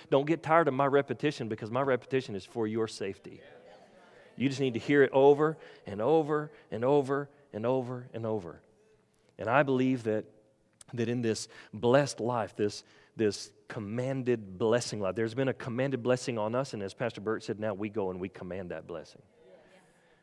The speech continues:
Because he said the earth is sick, and the earth is, is in dysfunction because it needs the people of God to behave like the people of God.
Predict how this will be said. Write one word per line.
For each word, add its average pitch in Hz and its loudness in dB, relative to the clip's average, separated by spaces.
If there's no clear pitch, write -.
Because 95 -12
he 120 -2
said 160 4
the 175 0
earth 170 2
is 123 -2
sick, - 0
and 92 -14
the 107 -2
earth 151 2
is, 104 -6
is 104 -6
in 120 -4
dysfunction 113 -4
because 123 -2
it - -2
needs 156 0
the 117 -12
people 120 -4
of 98 -4
God 90 -2
to 131 -6
behave 131 0
like 120 0
the 117 -10
people 110 -8
of 107 -6
God. 147 0